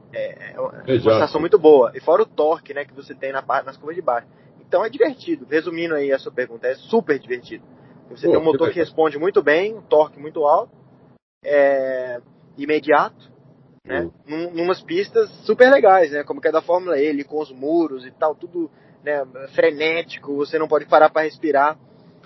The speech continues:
Speaker 1: Então eu, eu gosto muito do, do estilo, é, do campeonato e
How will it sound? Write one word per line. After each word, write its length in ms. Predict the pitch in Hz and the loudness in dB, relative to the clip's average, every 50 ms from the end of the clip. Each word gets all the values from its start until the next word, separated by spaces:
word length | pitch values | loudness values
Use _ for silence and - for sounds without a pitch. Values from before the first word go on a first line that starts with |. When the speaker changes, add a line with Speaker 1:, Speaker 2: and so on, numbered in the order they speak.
| - - | -20 -20
Speaker 1:
Então 540 | 135 135 _ - 143 139 147 160 160 156 156 | -20 -20 _ -2 0 0 2 0 0 2 4
eu, 460 | 156 160 156 151 151 147 139 135 131 | 4 4 4 4 2 2 0 -2 -2
eu 100 | 131 135 131 | -4 -2 -2
gosto 260 | 143 156 156 - 175 | -2 -2 -2 -4 -8
muito 360 | 170 165 170 165 160 - 143 | -4 -2 -2 -2 -2 -6 -8
do, 240 | 120 120 117 113 120 135 - | -8 -6 -8 -8 -10 -10 -8
do 100 | 131 131 | -8 -8
estilo, 540 | 123 - - - 135 127 127 123 120 117 - - - - | -8 -6 0 0 2 2 2 0 0 -4 -8 -18 -10 -2
é, 140 | 110 123 117 | 0 0 0
do 80 | 123 | 2
campeonato 680 | 120 131 123 127 131 120 120 120 135 151 156 - 165 151 | 0 0 2 4 2 4 6 6 6 6 4 2 -2 -2
e 240 | 143 135 127 120 | -2 -2 -4 -4